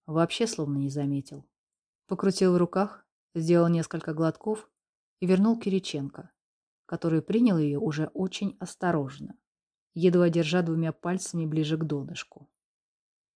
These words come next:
Когда Игорь наносил роковой удар, горлышко бутылки было обернуто носовым платком. Вавилов-старший не устоял и упал на палубу. Кирилл побледнел и шагнул к отцу. Но Ромка преградил ему дорогу.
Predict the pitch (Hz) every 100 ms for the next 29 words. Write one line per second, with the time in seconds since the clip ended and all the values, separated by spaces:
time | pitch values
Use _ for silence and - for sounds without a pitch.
0 | _ 208 202 220 226 202 202 202 196 -
1 | 190 185 185 185 185 185 208 233 - _
2 | _ _ 175 185 185 180 - 180 180 226
3 | 220 196 175 175 170 185 180 175 180 170
4 | 175 165 165 170 - - 139 - _ _
5 | _ _ _ _ _ 165 180 180 180 180
6 | - 202 196 196 180 170 - 180 196 202
7 | - 170 156 165 170 165 - 156 139 135
8 | 139 - _ _ _ _ _ _ - 180
9 | 170 165 165 170 165 196 208 - 160 160
10 | 156 151 156 147 - 139 - _ _ _
11 | _ _ _ _ - 175 185 220 214 208
12 | 185 185 160 160 160 160 160 151 139 139